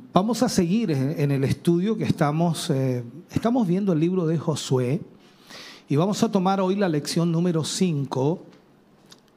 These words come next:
y vamos a usar el capítulo siete del libro de Josué. Hoy estaremos hablando de algunos versículos y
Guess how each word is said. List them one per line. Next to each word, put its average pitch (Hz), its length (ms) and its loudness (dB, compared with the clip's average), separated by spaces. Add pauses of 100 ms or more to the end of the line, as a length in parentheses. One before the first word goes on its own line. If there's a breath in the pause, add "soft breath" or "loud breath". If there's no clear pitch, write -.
(140)
y 175 80 4
vamos 202 320 2
a - 20 4
usar 190 320 2
el 220 140 -2
capítulo 175 540 0
siete 180 640 0
del 131 160 -2
libro 143 300 2
de 135 80 0
Josué. 123 480 -4 (1500 loud breath)
Hoy 175 200 4
estaremos 180 500 0
hablando 185 400 2
de 240 80 2
algunos 175 320 2
versículos 180 720 0
y 180 420 0